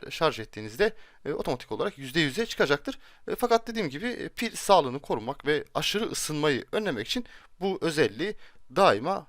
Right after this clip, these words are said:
açık, e, tutmanızı tavsiye ediyorum. Yine tabii karar sizin. E, sadece pil sağlığını korumak için bu özelliği aktif etmeniz, e, gerekiyor şeklinde bilgi yer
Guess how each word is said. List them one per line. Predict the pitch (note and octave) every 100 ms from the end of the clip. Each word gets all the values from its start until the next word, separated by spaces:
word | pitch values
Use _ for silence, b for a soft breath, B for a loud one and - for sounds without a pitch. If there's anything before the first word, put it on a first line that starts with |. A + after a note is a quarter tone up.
| _ -
açık, | E3 - - -
e, | A#2+ A#2
tutmanızı | - G2 - G#2 A#2 G3+
tavsiye | - D#3 - A2+
ediyorum. | - G3+ A3 B B B
Yine | A#3 -
tabii | - -
karar | - G3+ C#3+ -
sizin. | - - C3+ B3 B B B D3+
E, |
sadece | - - B2+
pil | - F3
sağlığını | - E3 A2 A2
korumak | - D3 F3+
için | - - b b -
bu | G3 B2
özelliği | G#2 D2+ -
aktif | - - -
etmeniz, | - G#2 E3 - - -
e, | G#2+ - - -
gerekiyor | E3 A2 B2 A2+
şeklinde | - D#3+ C3+ G#2 C#3 C3+
bilgi | B2+ B2 - D3+
yer | D#3+ G#2 C3+ D3+